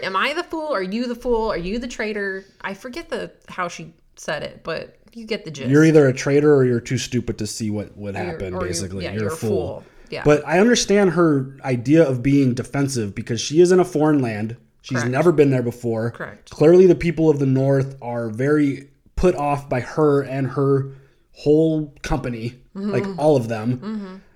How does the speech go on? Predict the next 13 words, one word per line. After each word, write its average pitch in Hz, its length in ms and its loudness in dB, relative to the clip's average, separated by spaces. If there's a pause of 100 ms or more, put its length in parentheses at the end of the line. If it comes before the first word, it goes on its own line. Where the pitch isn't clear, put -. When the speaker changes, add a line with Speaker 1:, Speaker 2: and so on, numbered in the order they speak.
(160)
Speaker 2:
And, 139 520 -4 (320)
you 156 120 -4
know, 165 100 0
I, 160 240 -2
I, 170 120 2
I 170 60 2
totally 208 380 6
see 170 220 0
both 135 220 0
sides 113 280 -4
of 98 100 -10
it 98 300 -12
because 127 800 -4